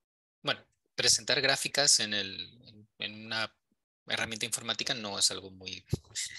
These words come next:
<laughs> complicado hoy en día. Eh, cuando comenzamos a desarrollar el precursor del ditab, de fácil nada o de barato nada, porque normalmente, eh, las herramientas que permitían hacer eso,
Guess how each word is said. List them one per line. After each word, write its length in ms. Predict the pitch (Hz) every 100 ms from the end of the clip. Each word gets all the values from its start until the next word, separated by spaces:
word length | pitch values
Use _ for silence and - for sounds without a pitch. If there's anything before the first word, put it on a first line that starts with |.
| -
<laughs> 600 | - - - - - -
complicado 680 | 123 113 113 107 - 110 101
hoy 160 | 101 104
en 120 | 101
día. 240 | 147 143 - _ _ _ _ -
Eh, 360 | 107 101 - - - _ _ _
cuando 340 | 131 123 117 -
comenzamos 580 | 110 107 - 104 113
a 40 | 131
desarrollar 640 | 131 123 120 127 127 - _ -
el 160 | 104 -
precursor 540 | - 98 107 - 104 107
del 120 | 113
ditab, 460 | 120 - 127 151 - _ _ _ _ _
de 220 | - 113
fácil 400 | - 95 - 127
nada 400 | 110 127 123 - -
o 120 | 104
de 100 | 98
barato 400 | 95 98 - 117
nada, 340 | 123 139 110
porque 260 | - 107 107
normalmente, 1000 | 104 101 98 98 98 123 131 - 123 - - - - _ _ -
eh, 560 | - 110 101 95 - - - -
las 300 | 107 104 -
herramientas 480 | 101 98 98 113
que 100 | -
permitían 540 | - 113 113 107 123 110
hacer 220 | - 113
eso, 360 | 127 131 127